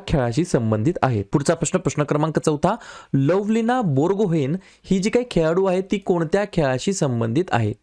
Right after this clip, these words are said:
चौथ्या नंबरच्या प्रश्नाचं योग्य उत्तर आहे पर्याय क्रमांक ए, बॉक्सिंग या खेळाशी संबंधित आहेत आपल्या लवलीना बोरगोहेन असं त्यांचं नाव आहे आणि आसाम या राज्यातील या खेळाडू आहेत, यांच्यावरील शंभर टक्के प्रश्न विचारला जाणार आहे.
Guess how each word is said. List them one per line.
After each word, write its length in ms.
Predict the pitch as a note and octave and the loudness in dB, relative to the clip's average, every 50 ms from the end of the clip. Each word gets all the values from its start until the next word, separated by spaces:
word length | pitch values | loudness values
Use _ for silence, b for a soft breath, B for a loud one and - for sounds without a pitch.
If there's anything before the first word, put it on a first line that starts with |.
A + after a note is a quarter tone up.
| _ - - | _ -2 -2
चौथ्या 260 | D3+ C#3+ C#3+ E3 E3 | -2 0 2 0 0
नंबरच्या 380 | E3+ E3 D#3+ F3 F3 - G3 | 0 0 0 -2 0 0 -2
प्रश्नाचं 440 | F#3+ - D3 - - E3 D#3 - F3 | 0 -2 -4 -2 -2 -2 0 0 0
योग्य 380 | D#3+ C3 C3 B2+ C3 - - F3 | 0 0 0 -2 -2 -2 0 0
उत्तर 240 | F3 E3+ - - G#3 | 0 0 0 0 0
आहे 100 | A3+ A3+ - | 0 0 0
पर्याय 180 | F3 D3 C#3 C#3 | 0 0 0 -2
क्रमांक 440 | C3+ - C#3+ C#3 C3+ C3+ C3 - D3 - - | 0 -2 0 0 0 -2 0 -2 -2 0 2
ए, 200 | G3+ F#3+ F3+ G#3+ B B B B B B | 2 2 2 0 B B B B B B
बॉक्सिंग 600 | C#3+ B2 A#2+ C3+ D3+ E3 - - - B3 B3 A3+ | -2 0 2 2 2 0 -2 -2 -2 0 2 2
या 140 | F#3 F3 F3 F3 - | 2 2 0 -2 -2
खेळाशी 400 | - D#3+ D3+ D3 C#3 - F3 F3 | -2 0 0 0 0 0 -2 -2
संबंधित 520 | - - C#3 B2+ B2+ B2+ C#3+ C#3 D3 E3+ - - | 0 0 0 0 2 2 2 2 2 -2 0 0
आहेत 200 | D#3 D#3+ G3 G3+ - - | 0 0 0 -2 -2 -4
आपल्या 260 | B2+ - - D#3 D3+ | -2 0 2 0 2
लवलीना 720 | C#3 C3+ B2+ B2+ C#3 E3 F3 E3 E3+ E3+ E3+ E3 F3+ G3 | 2 2 2 2 2 2 2 0 0 0 0 0 0 -2
बोरगोहेन 680 | F#3 C#3 A#2 A#2 C3+ D3+ D#3 D#3+ F3 C#3 D3+ F3+ G3+ G3+ - - | -2 0 0 0 0 0 2 0 0 2 2 0 -2 -2 -2 -4
असं 180 | C3 - - D#3 | -4 -4 -2 -2
त्यांचं 360 | D#3 C#3 C3+ B2+ D3+ C3+ B2 | -2 -2 0 0 0 0 0
नाव 220 | B2+ D3 E3+ E3+ F3+ | 0 0 0 0 0
आहे 180 | E3 F3+ A#3+ B3+ B B B B B | 0 0 -2 -4 B B B B B
आणि 180 | B - F#3+ G#3 - - | B 0 0 -2 -2 -2
आसाम 400 | D3 D#3+ D#3+ - - A3 A3+ G3+ | -2 0 0 0 0 -2 0 2
या 140 | F#3 E3 D#3 | 0 0 2
राज्यातील 520 | C#3+ C#3+ B2+ A#2+ B2 C3+ B2+ - D#3 D3 | 0 0 -2 0 0 -2 0 0 0 0
या 100 | C#3 C#3+ C3+ - | 0 0 -2 -2
खेळाडू 380 | - C3+ B2 B2+ C#3+ D#3+ E3+ D#3+ | -2 0 0 2 2 0 0 0
आहेत, 180 | D#3+ D#3+ G#3 A3+ B B B B B C#3+ | 0 0 0 -2 B B B B B 0
यांच्यावरील 560 | C#3+ C#3+ D3 C#3 G3+ G3 D#3 D#3+ D3+ G3 G3+ | 0 0 2 0 0 2 2 0 0 -2 -6
शंभर 340 | - - E3 C#3+ C#3 D3+ F#3 | -2 -2 0 0 2 0 0
टक्के 260 | E3 E3 C#3+ - E3 | 0 -2 -2 -2 -4
प्रश्न 280 | E3 - B2+ - - D#3+ | -2 -2 -4 -2 0 -2
विचारला 480 | F3 C#3 B2+ A#2 - B2 A2+ A#2+ D#3+ | 0 0 -2 0 0 0 0 2 0
जाणार 320 | F#3 E3 D3 A2+ G#2+ G#2+ G#2 | 0 0 0 0 0 0 0
आहे. 200 | G#2 G#2 G#2+ | 0 -2 -2